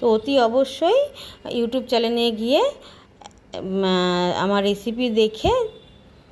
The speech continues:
সাবস্ক্রাইব করে দেবেন বন্ধুরা। আর এর মধ্যে এবার দেখুন মশলাটা পুরোপুরি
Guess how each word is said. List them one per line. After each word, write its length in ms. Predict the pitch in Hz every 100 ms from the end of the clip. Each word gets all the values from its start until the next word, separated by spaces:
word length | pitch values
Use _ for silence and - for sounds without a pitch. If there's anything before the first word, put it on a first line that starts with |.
| - - - - -
সাবস্ক্রাইব 540 | 226 196 - 208 202 -
করে 180 | 196 185
দেবেন 300 | 190 196 190
বন্ধুরা। 440 | 190 190 196 285 - - - - - - - - -
আর 600 | 190 190 185 185 185 - - - - -
এর 120 | -
মধ্যে 320 | 208 214 208 233
এবার 200 | 233 226
দেখুন 260 | 226 262
মশলাটা 440 | 233 202 233 226 233
পুরোপুরি 440 | 233 233 226 247